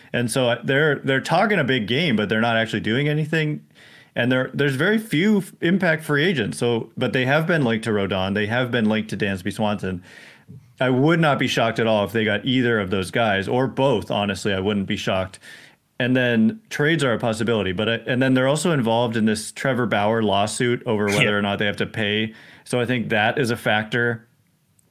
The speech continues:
Speaker 1: They've also got a lot of young talent. Like, they wanna give these opportunities that otherwise you maybe can't give to guys like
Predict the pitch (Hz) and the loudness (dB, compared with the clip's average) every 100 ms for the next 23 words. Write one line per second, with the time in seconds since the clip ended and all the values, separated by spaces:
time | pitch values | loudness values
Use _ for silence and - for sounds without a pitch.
0 | _ _ - 135 135 139 156 151 143 139 | _ _ -2 0 0 0 0 2 2 2
1 | 135 120 127 127 123 131 95 107 101 117 | 2 2 0 0 0 0 0 -2 -2 0
2 | 110 113 117 101 113 113 117 113 107 113 | 2 2 0 -2 -2 0 -2 0 -2 -2
3 | 104 139 160 117 107 101 107 120 110 104 | -2 0 0 0 0 0 0 2 0 -2
4 | 101 - - 113 110 110 - 110 104 - | -6 -8 -6 -2 -2 -4 -4 -4 -4 -2
5 | 143 104 98 - - - - - 120 113 | -2 -2 -4 -14 -20 -20 -20 -8 -4 0
6 | 113 110 113 107 - | 0 0 0 -2 -4